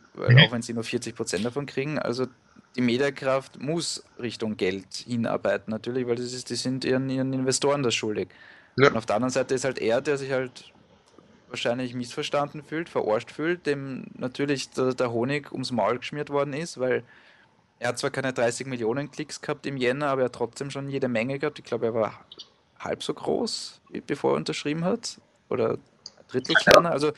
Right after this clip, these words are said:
Speaker 1: also er, er war, er war damals schon recht groß, deswegen haben sie ihn ja reingeholt und sie haben ihn
Speaker 2: Ja.
Speaker 1: ja überredet, dass er reinkommen soll. Und da, deswegen haben sie mir gesagt, "Ja, und dann machst du halt eine Longboard-Tour und wir, wir zahlen dir das und helfen dir da, Sponsoren zu finden."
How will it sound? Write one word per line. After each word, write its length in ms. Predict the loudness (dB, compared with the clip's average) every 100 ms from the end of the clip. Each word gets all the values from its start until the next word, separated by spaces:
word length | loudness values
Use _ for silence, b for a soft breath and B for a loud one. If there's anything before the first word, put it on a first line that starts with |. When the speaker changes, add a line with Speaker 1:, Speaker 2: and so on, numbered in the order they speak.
| B B
Speaker 1:
also 140 | 6 8
er, 160 | 6 4
er 160 | -2 0
war, 100 | 0
er 120 | 2
war 140 | 0
damals 340 | 2 2 2 -2
schon 160 | -4
recht 220 | -2 -4
groß, 280 | -4 -4 -4
deswegen 340 | -4 -4 -4 -2
haben 140 | -4
sie 120 | -6
ihn 80 | -4
ja 120 | -2
reingeholt 1040 | -2 -2 -6 0 0 0 -4 -4 -4 -4 -10
und 140 | -4
sie 80 | 0
haben 100 | 2
ihn 100 | 8
Speaker 2:
Ja. 80 | 8
Speaker 1:
ja 140 | 8
überredet, 760 | 0 -4 -2 0 2 2 0 0
dass 100 | -2
er 120 | 0
reinkommen 460 | -2 -2 -6 -6
soll. 400 | -2 0 4 2 0 B B B B
Und 180 | -14 -6
da, 120 | -6 -8 -6
deswegen 320 | -2 0 0
haben 80 | -2
sie 80 | -2
mir 80 |
gesagt, 180 | -2 -4
"Ja, 160 | -2 -2
und 120 | 0
dann 100 | 0
machst 160 | 0 -2
du 40 |
halt 80 | -4
eine 100 | -2
Longboard-Tour 480 | -2 -2 -4 0 -2
und 100 | 0
wir, 140 | -2
wir 140 | -2
zahlen 260 | -2 -2 0
dir 100 | 0
das 380 | -2 0 0 0
und 100 | -6
helfen 300 | -6 -6 -6
dir 80 | 0
da, 180 | 0
Sponsoren 420 | 0 -4 -4 -2 -2
zu 120 | -4
finden." 420 | -4 -6 -6 -8